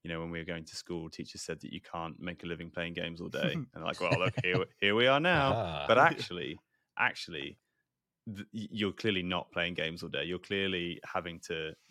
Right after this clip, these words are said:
Speaker 1: do quite a lot of, like, as a percentage, f-, just from what you're saying here, I'm imagining that actually playing the games is kind of maybe thirty percent, and seventy percent is, you know, thumbnail creation,
Speaker 2: Mm-hmm.
Speaker 1: editing, writing descriptions,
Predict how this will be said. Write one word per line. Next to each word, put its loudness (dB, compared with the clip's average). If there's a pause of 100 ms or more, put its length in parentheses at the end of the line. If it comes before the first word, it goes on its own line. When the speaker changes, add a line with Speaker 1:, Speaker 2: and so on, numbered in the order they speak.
(120)
Speaker 1:
do -4
quite -2
a -2
lot -2
of, -6
like, -4 (520)
as 0
a -6
percentage, -6 (200)
f-, -20
just -2
from -6
what -6
you're -8
saying -4
here, -4
I'm -8
imagining -2
that -8
actually -4
playing -6
the -12
games -6
is -12
kind -8
of -10 (480)
maybe -6
thirty -2
percent, -6
and -10
seventy -4
percent -10
is, -8 (340)
you -10
know, -2
thumbnail 0
creation, -4 (340)
Speaker 2:
Mm-hmm. -2
Speaker 1:
editing, -6 (160)
writing -2
descriptions, -6